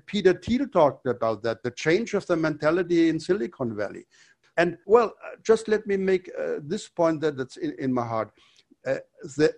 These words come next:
the program, the, the reset, the new world order will fail. It will cost a lot of lives. It will be horrible, but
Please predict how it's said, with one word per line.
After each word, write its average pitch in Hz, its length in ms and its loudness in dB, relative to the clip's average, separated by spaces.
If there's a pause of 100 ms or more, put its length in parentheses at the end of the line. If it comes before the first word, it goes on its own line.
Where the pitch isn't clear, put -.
the 135 180 0
program, 165 920 2
the, 127 340 -2
the 120 160 0
reset, 165 720 0 (360)
the 131 120 0
new 160 240 4
world 170 480 4
order 131 400 2
will 185 360 8
fail. 175 720 4
It 143 140 -4
will 170 200 2
cost 185 460 -2
a 170 80 6
lot 175 300 4
of 233 180 0
lives. 165 600 2 (300)
It 147 140 -2
will 170 140 4
be 170 160 2
horrible, 165 580 4
but 165 260 0